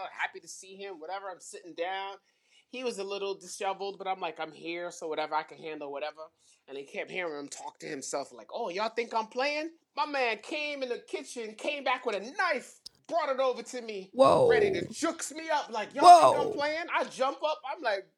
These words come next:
Speaker 1: "Whoa." I'm like, "Let me tell a story." And I was like, "Yo, Dad."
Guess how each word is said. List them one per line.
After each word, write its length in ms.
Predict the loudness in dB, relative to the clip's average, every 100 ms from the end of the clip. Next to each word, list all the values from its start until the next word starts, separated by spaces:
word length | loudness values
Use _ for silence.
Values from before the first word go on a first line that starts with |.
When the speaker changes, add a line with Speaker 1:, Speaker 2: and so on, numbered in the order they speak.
| _ -2
Speaker 1:
"Whoa." 1600 | 0 2 2 2 2 2 2 0 -2 -4 -6 -2 -2 -2 -8 -16 _
I'm 160 | -6 -2
like, 180 | -2 0
"Let 120 | -4
me 60 | -4
tell 240 | -2 0
a 40 | -2
story." 360 | 0 0 0
And 80 | -2
I 80 | -6
was 200 | -8 -6
like, 240 | -6 -6
"Yo, 120 | -8 -8
Dad." 520 | -8 -8 -8 -8